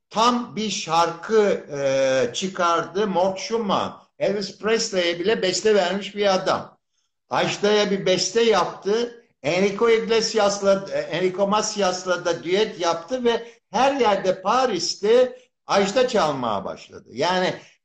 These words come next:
Fransa'nın süperstarı Sylvie Vartan veya Fla-, Frans Gahl'den hiçbir eksiği olmayan Ajda sıkıldı.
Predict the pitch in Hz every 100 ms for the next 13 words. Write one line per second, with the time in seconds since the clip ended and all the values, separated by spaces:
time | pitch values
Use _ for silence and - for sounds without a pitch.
0 | _ _ 165 220 240 240 233 233 - 233
1 | 208 214 196 - 202 190 190 170 151 120
2 | - - 196 196 208 202 190 190 208 220
3 | 214 185 180 170 - 190 190 196 - -
4 | 165 180 185 185 185 180 196 196 190 _
5 | - 349 254 226 196 - - 170 165 202
6 | 220 202 165 160 196 240 - - 143 180
7 | - _ _ _ _ - - 277 - 262
8 | 247 190 170 175 214 -